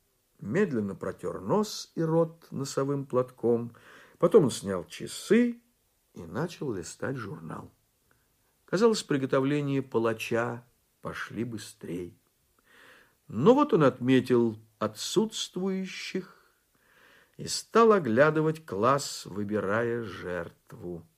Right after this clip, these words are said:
Я затаил дыхание. «Кто дежурный?» вдруг спросил он. Я вздохнул, благодарный ему за передышку. Дежурного не оказалось,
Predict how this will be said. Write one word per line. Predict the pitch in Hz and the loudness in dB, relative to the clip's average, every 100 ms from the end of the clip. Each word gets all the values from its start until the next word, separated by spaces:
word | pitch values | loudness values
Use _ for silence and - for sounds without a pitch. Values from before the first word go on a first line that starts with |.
| _ _ _ _ _ _ _ _ _ _ _ _ _ _ | _ _ _ _ _ _ _ _ _ _ _ _ _ _
Я | 85 87 | -12 -10
затаил | 87 85 - 90 90 | -10 -12 -10 -8 -10
дыхание. | 92 90 - 82 82 85 _ _ _ _ _ _ _ _ _ _ _ _ | -12 -16 -14 -16 -16 -20 _ _ _ _ _ _ _ _ _ _ _ _
«Кто | _ - 214 | _ 8 8
дежурный?» | 190 220 151 127 135 131 131 151 185 208 - _ _ _ _ _ _ | 6 0 0 2 4 4 2 0 0 -2 -4 _ _ _ _ _ _
вдруг | - 107 151 156 | -10 -4 -4 -4
спросил | - - 160 160 156 156 | -8 -2 -2 -2 -6 -4
он. | 156 156 151 _ _ _ _ _ _ _ _ | -4 -6 -14 _ _ _ _ _ _ _ _
Я | 101 101 131 | -8 -2 -2
вздохнул, | 113 107 107 123 117 107 113 135 139 139 127 - _ _ _ - | -2 -6 -2 -2 -2 -4 -2 0 0 0 -4 -12 _ _ _ -16
благодарный | 87 107 113 117 104 107 104 101 101 98 | -4 0 0 0 0 0 0 -2 -4 -6
ему | 98 98 98 | -6 -6 -8
за | 92 | -10
передышку. | - 95 95 92 92 80 - - 82 - _ _ _ _ _ _ _ _ _ _ _ | -8 -6 -6 -8 -10 -12 -14 -18 -20 -20 _ _ _ _ _ _ _ _ _ _ _
Дежурного | - 101 147 160 240 220 180 123 | -14 0 2 4 6 4 4 4
не | 107 104 | 4 2
оказалось, | 98 - 127 131 233 262 262 254 - - - - | 0 -2 -4 0 2 4 2 -2 -10 -14 -18 -20